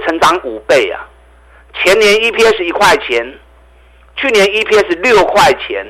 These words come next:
赚六块，成长五倍，现在股价也六十几块钱而已，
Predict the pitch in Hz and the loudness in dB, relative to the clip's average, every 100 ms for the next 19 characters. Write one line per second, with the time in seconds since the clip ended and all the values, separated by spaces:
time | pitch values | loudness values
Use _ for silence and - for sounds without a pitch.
0 | - _ _ _ _ _ _ - 254 220 | -16 _ _ _ _ _ _ -2 0 2
1 | 170 147 - 202 294 202 - _ _ _ | 2 0 2 4 4 2 -4 _ _ _
2 | _ - 175 220 208 131 120 - 135 127 | _ -2 0 0 2 0 -2 -10 -8 -8
3 | 127 220 185 104 - _ _ _ _ _ | -2 2 2 2 -6 _ _ _ _ _
4 | _ _ - 233 220 151 202 175 135 202 | _ _ -4 -2 -2 0 2 4 4 2
5 | 190 170 175 160 143 - 110 104 104 95 | 2 0 -10 -2 -2 -2 -4 -2 -4 -6